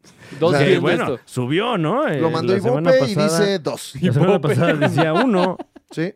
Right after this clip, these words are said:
Speaker 2: ahora ya van dos.
Speaker 3: Eso.
Speaker 2: Dos, dos veces.
Speaker 1: ¿Es rating, no ranking?
Speaker 2: ¿Eh?
Speaker 3: ¿Mm?
Speaker 1: Puede ser ranking y somos el número dos.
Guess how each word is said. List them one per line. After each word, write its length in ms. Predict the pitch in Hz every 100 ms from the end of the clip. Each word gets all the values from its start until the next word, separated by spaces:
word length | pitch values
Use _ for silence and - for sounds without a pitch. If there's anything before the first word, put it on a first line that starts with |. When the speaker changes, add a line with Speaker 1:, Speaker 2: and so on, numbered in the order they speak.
| _
Speaker 2:
ahora 300 | - 147 151
ya 160 | 143 143
van 180 | 139 135
dos. 280 | 131 - -
Speaker 3:
Eso. 400 | 123 - 92 76
Speaker 2:
Dos, 240 | 123 123 117
dos 200 | 127 120
veces. 320 | 123 127 233
Speaker 1:
¿Es 60 | 240
rating, 340 | 247 220 247 214
no 120 | 202
ranking? 480 | 190 185 185 294 330 _
Speaker 2:
¿Eh? 80 | -
Speaker 3:
¿Mm? 180 | 139 226 - _ _ _ _ _ _ _ _ -
Speaker 1:
Puede 200 | 190 190
ser 160 | 190
ranking 640 | 156 165 185 160 147 165 131
y 40 |
somos 280 | 117 147 156
el 100 | 131
número 260 | 131 127 110
dos. 180 | 123